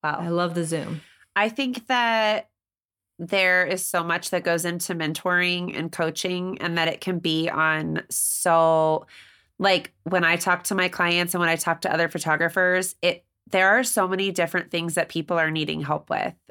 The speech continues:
Speaker 1: And I think it really depends on your willingness to, like, dive in and how deep you're willing to dive.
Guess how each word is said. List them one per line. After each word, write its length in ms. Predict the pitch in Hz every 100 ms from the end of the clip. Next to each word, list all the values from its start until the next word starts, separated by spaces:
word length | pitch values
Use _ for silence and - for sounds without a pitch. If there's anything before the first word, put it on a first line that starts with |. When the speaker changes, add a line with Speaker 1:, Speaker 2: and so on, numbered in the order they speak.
| -
Speaker 1:
And 380 | 175 170 160 143
I 80 | 160
think 240 | 180 170
it 100 | 185
really 240 | 160 165
depends 460 | 165 170 - 160 156
on 480 | 156 156 151 151 147 - - _ _ _ -
your 160 | 190 180
willingness 720 | 170 165 170 185 190 190 - -
to, 580 | 180 160 156 156 151 -
like, 420 | 160 151 147 - _ _ _ _ _ 147
dive 380 | 165 151 165 151
in 340 | 156 180 220
and 140 | 214 156
how 240 | 160 156
deep 300 | 151 156 175
you're 120 | 196
willing 320 | 196 202 202
to 80 | 202
dive. 640 | 190 196 202 208 214 208